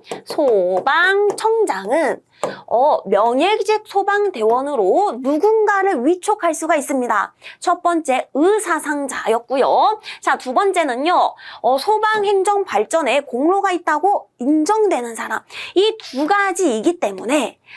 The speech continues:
아까 선지를 다시 한번 보도록 할게요. 어, 소-, 지역 발전을 위해서 노력하는 시민단체? 아니죠. 그래서 사 번이 틀렸습니다. 자, 이때 의사상자다라고 한다면,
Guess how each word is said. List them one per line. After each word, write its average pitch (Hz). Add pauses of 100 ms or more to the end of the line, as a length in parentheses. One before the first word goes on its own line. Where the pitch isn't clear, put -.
(120)
아까 359
선지를 392
다시 226
한번 320
보도록 208
할게요. 254 (380)
어, 320
소-, -
지역 403
발전을 370
위해서 302
노력하는 269
시민단체? 262 (260)
아니죠. 226
그래서 208
사 -
번이 226
틀렸습니다. 233 (1600)
자, 339
이때 330
의사상자다라고 349
한다면, 277